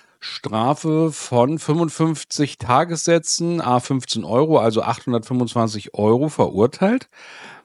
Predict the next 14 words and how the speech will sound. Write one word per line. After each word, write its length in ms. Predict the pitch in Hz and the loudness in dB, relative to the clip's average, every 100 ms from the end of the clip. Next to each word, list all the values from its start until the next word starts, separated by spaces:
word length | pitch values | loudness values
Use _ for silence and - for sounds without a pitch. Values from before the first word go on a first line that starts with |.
| _ | _
Und 880 | - - 131 139 139 139 143 135 - - - | -14 0 2 6 6 6 4 0 -8 -14 -4
es 160 | 131 - | -2 2
gab 220 | 143 160 | 2 2
insgesamt 720 | 165 - 123 127 208 214 - | -4 0 4 4 2 -6 0
bei 440 | 135 135 135 135 - - - | 6 6 6 2 -6 -20 -8
dieser 280 | 127 131 127 | -2 2 2
ganzen 320 | 127 139 127 | 2 0 -4
Geschichte 760 | 120 - 143 - 160 160 165 - | -4 -2 -2 -2 0 2 2 0
sechs 380 | 117 135 - - | 0 0 0 -2
Anklagepunkte. 1120 | 147 160 120 107 92 87 95 90 - 76 73 - _ _ _ _ _ | -2 0 2 2 2 -6 -8 -8 -10 -12 -14 -20 _ _ _ _ _
Fünfmal, 800 | _ 135 131 127 123 131 139 143 | _ -4 -2 2 4 4 4 2
äh, 760 | 131 104 69 117 117 113 113 | -4 -10 -6 0 2 4 2
den 400 | 107 107 107 113 | -4 -10 -4 -4
Anklagepunkt 920 | 104 123 - 139 135 131 143 139 139 | -2 -4 0 0 0 0 2 2 2